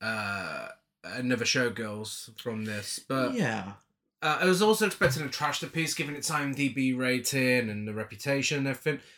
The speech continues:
Speaker 1: That's not what I got.
Speaker 2: No, it's, it, it, obviously it's not a masterpiece. It's not a five star. It's not Oscar winning. But I,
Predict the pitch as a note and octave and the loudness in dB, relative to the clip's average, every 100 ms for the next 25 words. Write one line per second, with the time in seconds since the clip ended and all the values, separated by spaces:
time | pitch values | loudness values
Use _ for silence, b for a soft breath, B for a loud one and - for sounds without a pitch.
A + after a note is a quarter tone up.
0 | B - F3 G3 G3 F#3+ - E3+ F3 F3 | B -8 -2 2 4 2 2 2 2 2
1 | E3+ F3+ E3+ G2+ - _ _ - B B | 0 0 -2 -2 -10 _ _ -20 B B
2 | B B G3+ A3 F#3+ C3+ B2+ - E3+ - | B B -4 2 4 4 2 -2 -4 -4
3 | _ - - - - _ _ _ _ D3+ | _ -4 -2 -2 -4 _ _ _ _ -14
4 | B B B B B B B B B B | B B B B B B B B B B
5 | - G3+ - D3+ - - F3+ F3+ C#3 A2 | 0 0 -2 -16 -16 -8 -6 -4 -4 -6
6 | - A#2+ G#2+ - G#2 G2 - - _ - | -6 -8 -8 -8 -10 -10 -18 -20 _ -20
7 | - B2 D#3 A#2+ - B2+ A#2 - - D2+ | -12 -6 -4 -4 -4 -4 -4 -4 -8 -10
8 | C#2+ - _ _ B2 - - B2+ G#2+ - | -12 -20 _ _ -12 -8 -6 -6 -8 -10
9 | A#2 - G#2 F#2 F2+ C2 - - _ _ | -14 -12 -12 -10 -8 -10 -14 -18 _ _
10 | _ _ _ - F#3 D3+ - | _ _ _ -6 -4 -4 -4